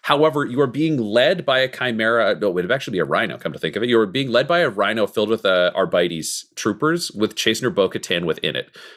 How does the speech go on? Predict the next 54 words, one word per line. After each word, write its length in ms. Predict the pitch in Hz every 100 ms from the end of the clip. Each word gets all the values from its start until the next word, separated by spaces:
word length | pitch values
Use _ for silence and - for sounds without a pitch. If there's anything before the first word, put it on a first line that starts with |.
| -
Clear 240 | - 127 135
Arbites 460 | 120 120 113 104
markings, 480 | 98 107 170 170 131
and 80 | 98
he 120 | 131
radioed 440 | 127 127 131 120
ahead 400 | 101 - 101 90
to 120 | - 87
clear 460 | - - 110 104
this 220 | 90 92
convoy 600 | - - 87 110 143 175
as 160 | - 87
being 280 | 110 98 95
additional 500 | 90 92 87 107 87
protection 760 | 95 87 90 - - 78 71 - - _
for 640 | - - 98 85 80 76 -
the 80 | 98
Arbites 500 | 92 87 85 82 85
moving 240 | 85 85
through 200 | 82 87
the 60 | 71
district. 480 | 67 - - - - _ - - -
He 140 | - 143
is 100 | 139
moving 300 | 143 135 127
up 100 | 123
to 100 | 113
the 40 |
gate, 360 | 95 196 151 -
which 200 | 113 110
means 160 | 135 117
we 80 | 131
are 80 | 120
now 160 | 156
shifting 320 | 208 156 143
over 180 | 135 147
to 60 | 156
somebody 420 | - 226 240 233
else's 400 | 247 302 214 -
skills 400 | - 156 92 -
to 100 | 123
do 120 | 127
the 100 | 147
roll 340 | 139 196 185 90
to 120 | 104
see 160 | - 120
how 160 | 135
this 400 | 131 135 - - -
first 300 | - 143 -
entrance 320 | 135 143 131
into 200 | - 120
the 80 | 117
Citadel 440 | - 120 117 117
goes. 440 | 104 117 92 69